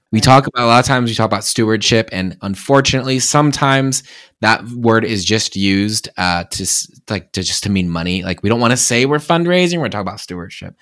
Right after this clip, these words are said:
Speaker 2: Mm.
Speaker 1: Stewardship is so much bigger than that.
Speaker 2: <laughs> Yes, yes.
Speaker 1: It certainly includes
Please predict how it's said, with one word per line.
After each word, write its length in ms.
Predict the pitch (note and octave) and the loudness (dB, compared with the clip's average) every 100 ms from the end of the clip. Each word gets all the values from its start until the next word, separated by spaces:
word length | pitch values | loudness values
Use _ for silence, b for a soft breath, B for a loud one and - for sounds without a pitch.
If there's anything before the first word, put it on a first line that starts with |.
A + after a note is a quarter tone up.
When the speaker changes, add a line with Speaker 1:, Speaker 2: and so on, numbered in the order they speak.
| b b | b b
Speaker 2:
Mm. 160 | A#3+ A3 | -8 -4
Speaker 1:
Stewardship 400 | G#3 F3 F3 C3 | 2 2 2 -2
is 120 | A2 - | -4 0
so 200 | B2+ D3 | 4 6
much 300 | D#3 D#3 A2 | 6 4 6
bigger 320 | D3 E3 F3+ | 6 8 8
than 200 | F3 E3 | 6 6
that. 400 | D3 C3+ F3 - - | 6 6 6 2 -4
Speaker 2:
<laughs> 140 | E5+ | -8
Yes, 140 | F#3 - | -8 -8
yes. 360 | D3+ D3 C#3+ _ _ - | -8 -8 -12 _ _ 2
Speaker 1:
It 140 | F3 E3+ | 4 4
certainly 580 | F#3 A#3 F4+ D#4+ G3+ E3+ | 2 4 4 2 2 2
includes 960 | E3+ D#3+ G#3+ F#4 B2+ G2+ G#2 - | 2 4 8 8 8 2 -4 -4